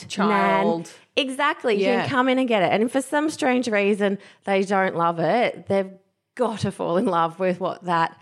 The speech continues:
Speaker 2: item is doing for the community and
Speaker 1: Right.
Speaker 2: represents and what they've become a part of.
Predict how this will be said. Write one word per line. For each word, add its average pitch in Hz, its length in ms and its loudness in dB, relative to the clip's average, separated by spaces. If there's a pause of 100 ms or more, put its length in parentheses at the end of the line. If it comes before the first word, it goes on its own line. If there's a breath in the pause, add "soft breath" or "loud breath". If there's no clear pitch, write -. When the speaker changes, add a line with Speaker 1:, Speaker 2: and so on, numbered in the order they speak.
(400 loud breath)
Speaker 2:
item 170 520 0
is 175 180 -2
doing 170 260 -2
for 180 120 -6
the 175 80 0
community 170 340 -4
and 165 80 -4
Speaker 1:
Right. 165 100 0
Speaker 2:
represents 165 480 2
and 175 80 0
what - 120 -6
they've 165 180 0
become 170 280 -2
a 160 60 -2
part 151 280 2
of. 151 240 0